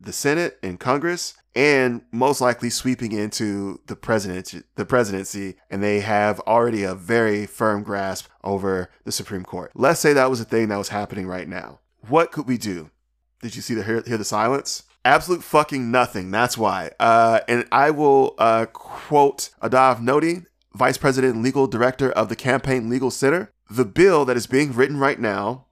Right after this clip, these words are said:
does make it as difficult as possible to elect an official against public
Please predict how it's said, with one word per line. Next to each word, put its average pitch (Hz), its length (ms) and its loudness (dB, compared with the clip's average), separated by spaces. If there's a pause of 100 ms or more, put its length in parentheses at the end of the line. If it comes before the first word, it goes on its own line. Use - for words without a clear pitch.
does 147 340 4
make 143 220 0
it 135 160 2
as 107 180 2
difficult 131 360 0
as 160 100 -6
possible 101 720 -2 (220)
to 110 560 2 (200)
elect 123 560 0
an 113 100 -2
official 117 600 -2
against 113 500 -4 (400)
public 113 480 -2